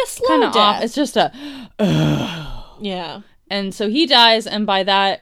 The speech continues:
Speaker 2: her genetic genie has been, like, released, and she doesn't have to murder anymore?
Speaker 1: That seems like what's happening. Yeah, Coakley dies, and then she's like, "Oh, I guess I won't murder you," because as soon as, you know, the person who gave me the genetics dies, the genetics are over.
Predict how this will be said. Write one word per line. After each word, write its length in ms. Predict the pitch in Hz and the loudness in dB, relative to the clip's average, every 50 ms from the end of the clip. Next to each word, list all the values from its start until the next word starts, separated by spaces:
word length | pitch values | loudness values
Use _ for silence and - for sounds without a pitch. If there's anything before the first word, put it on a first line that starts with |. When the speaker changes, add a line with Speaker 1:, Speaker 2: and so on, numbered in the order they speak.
| - - | -10 -10
Speaker 2:
her 240 | - 233 226 226 226 | -8 -4 -4 -4 -4
genetic 560 | 202 - 214 208 208 202 208 202 196 165 160 | -4 -4 -4 -4 -2 -2 -2 -2 -2 -4 -10
genie 440 | 147 165 196 196 196 196 190 190 190 | -10 -6 -6 -4 -4 -4 -4 -4 -4
has 240 | 208 185 165 165 156 | -4 -4 -4 -6 -6
been, 320 | - 175 170 170 170 - | -6 -6 -6 -6 -8 -8
like, 220 | - 170 165 151 - | -6 -6 -6 -6 -6
released, 560 | 160 165 180 220 226 220 226 220 - - - - | -8 -4 -2 -2 -2 -2 -4 -6 -10 -14 -10 -8
and 220 | 180 175 170 165 | -6 -6 -6 -8
she 160 | - - 190 | -10 -12 -8
doesn't 240 | 165 175 165 175 175 | -8 -8 -8 -8 -8
have 140 | 175 165 - | -10 -10 -8
to 80 | - 160 | -8 -8
murder 260 | 156 160 185 220 285 359 | -6 -8 -6 -6 -4 -4
anymore? 500 | 403 427 453 453 453 480 480 494 494 508 | -4 -4 -6 -6 -4 -4 -4 -2 0 2
Speaker 1:
That 180 | 320 381 466 - | 2 2 2 -2
seems 480 | - - - 392 453 453 427 494 - | -10 -8 -6 -4 -4 -4 -6 -6 -2
like 180 | 403 359 359 311 | -2 -4 -2 -2
what's 180 | 320 320 320 | -4 -4 -2
happening. 600 | 370 320 311 311 - 240 226 226 226 220 220 220 | -2 -4 -4 -4 -4 -4 -4 -2 -2 -4 -6 -8
Yeah, 240 | - 226 240 226 185 - | -4 -2 0 0 0 -2
Coakley 400 | - 320 370 392 - 415 381 330 | -2 -4 -4 -2 -4 -6 -2 0
dies, 460 | 370 339 339 311 277 262 254 254 240 | 2 4 6 6 6 6 4 2 0
and 120 | 254 254 | -2 -6
then 80 | 262 247 | -4 -4
she's 160 | 330 269 254 | -4 -2 2
like, 200 | 277 254 254 233 - - | 2 2 2 2 -4 -2
"Oh, 120 | - 415 311 | 0 4 4
I 100 | 277 269 | 4 4
guess 220 | 247 302 320 - | 4 0 0 2
I 100 | 330 285 | 0 0
won't 220 | 285 294 302 294 254 | 2 2 2 2 0
murder 220 | 240 220 202 208 | -4 -4 -4 -4
you," 200 | 202 202 202 196 | -6 -4 -6 -6
because 320 | 190 202 202 - 240 214 220 | -6 -6 -6 -6 -6 -4 -4
as 120 | 220 233 | -6 -6
soon 200 | - 285 262 247 | -4 -4 -2 0
as, 240 | 233 226 220 - - - - - _ - _ | -2 -2 -2 -6 -14 -20 -20 -20 _ -18 _
you 140 | 240 254 | -8 -4
know, 140 | 247 233 202 | -2 -2 -2
the 80 | 190 214 | -4 -4
person 280 | - 269 262 254 233 | -4 -4 -4 -2 -2
who 100 | 220 214 | -4 0
gave 200 | 202 247 247 247 | 0 0 0 0
me 80 | 233 233 | 0 -2
the 120 | 208 214 | -4 -4
genetics 440 | 196 208 208 226 240 226 220 208 - | -6 -4 -4 -4 -2 -2 -4 -8 -6
dies, 320 | - 294 381 415 262 214 - | -4 -4 -2 -2 -2 -4 -6
the 100 | 202 196 | -10 -10
genetics 440 | 196 214 214 226 226 214 220 220 - | -8 -8 -4 -4 -4 -4 -6 -8 -8
are 120 | 233 233 254 | -6 -6 -4
over. 340 | 247 247 233 196 180 208 | -6 -6 -8 -12 -14 -14